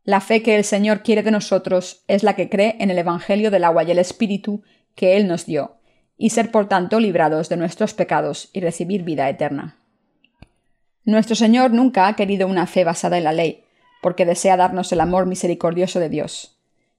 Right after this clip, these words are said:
Debemos entender correctamente el significado y el objetivo que hay detrás de lo que nuestro Señor dijo,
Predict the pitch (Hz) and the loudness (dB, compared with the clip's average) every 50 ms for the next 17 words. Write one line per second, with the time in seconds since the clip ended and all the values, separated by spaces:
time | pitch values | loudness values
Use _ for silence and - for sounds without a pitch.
0 | _ _ 196 180 175 180 196 190 196 226 196 - - 190 185 190 196 196 - 185 | _ _ -2 0 2 2 2 0 0 0 0 0 2 2 2 2 0 0 0 0
1 | 196 202 202 - 196 185 175 175 170 - 180 170 - - - 214 220 - - 226 | 0 0 0 0 0 0 0 -2 -2 0 0 -2 0 0 -2 -2 0 0 0 -2
2 | 214 214 - 190 - 180 170 165 165 151 - - 196 202 185 180 175 175 - 202 | -2 -2 -2 -2 0 0 2 2 0 0 -2 -2 -2 0 2 2 2 0 -2 -4
3 | 196 214 208 190 202 214 214 - 190 170 170 170 170 165 - - 165 165 180 - | -4 -2 -2 0 -2 -2 -2 0 0 2 2 2 0 0 0 0 0 -2 -2 -2
4 | 180 180 175 175 175 - 170 175 180 180 185 196 - - 175 - 202 202 196 190 | -2 0 0 0 0 -2 -4 -2 -2 -2 -4 -4 -4 -6 -6 -4 -2 0 0 0
5 | 190 185 160 - - - - - _ | 0 -2 -4 -6 -6 -8 -8 -8 _